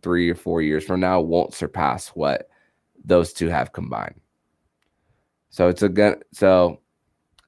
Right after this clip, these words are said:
I still have a good feeling that this Panthers team is gonna be okay. But we gotta start questioning, we gotta start questioning the coaching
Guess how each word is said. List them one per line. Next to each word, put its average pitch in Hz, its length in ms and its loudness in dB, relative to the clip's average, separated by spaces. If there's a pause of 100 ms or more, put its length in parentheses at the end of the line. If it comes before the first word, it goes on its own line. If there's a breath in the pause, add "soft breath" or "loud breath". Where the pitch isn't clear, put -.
I 101 100 2
still 123 200 0
have 117 140 6
a 104 60 -4
good 95 180 -2
feeling 95 320 -2
that 85 320 -4 (1080)
this 87 180 -4
Panthers 85 440 -4
team 85 200 -6
is - 400 -12 (220)
gonna 95 160 2
be 90 120 2
okay. 78 340 -4 (920)
But 95 420 2 (720)
we 98 140 2
gotta 110 220 6
start - 280 2
questioning, 101 640 0 (120)
we 90 100 -2
gotta 113 220 4
start 101 260 0
questioning 90 400 -2
the 73 60 -8
coaching 73 560 -8